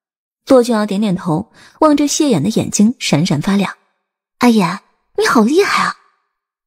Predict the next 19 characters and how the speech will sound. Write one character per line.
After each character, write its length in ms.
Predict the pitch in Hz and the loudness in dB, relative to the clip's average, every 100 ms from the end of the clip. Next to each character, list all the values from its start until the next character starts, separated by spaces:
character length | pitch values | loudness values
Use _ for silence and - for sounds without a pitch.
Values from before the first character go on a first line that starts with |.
| _ _ - | _ _ -4
谢 220 | - 294 | 0 2
衍 180 | 233 190 | 2 2
唇 240 | 190 185 | 2 2
边 160 | 220 240 | 4 4
露 140 | 226 | 2
出 140 | 269 | 2
一 80 | 247 | 2
抹 120 | 175 139 | 2 2
淡 220 | 220 196 | 0 0
笑， 240 | 214 - _ _ _ _ - | -2 -6 _ _ _ _ -2
抬 200 | 269 320 | 0 2
手 220 | 294 190 | 2 0
揉 140 | 185 | 2
了 100 | 220 | 2
揉 140 | 233 208 | 2 0
他 120 | 294 | 0
的 100 | 269 | 2
脑 200 | 190 - | 2 0
袋。 280 | 190 233 | -4 -4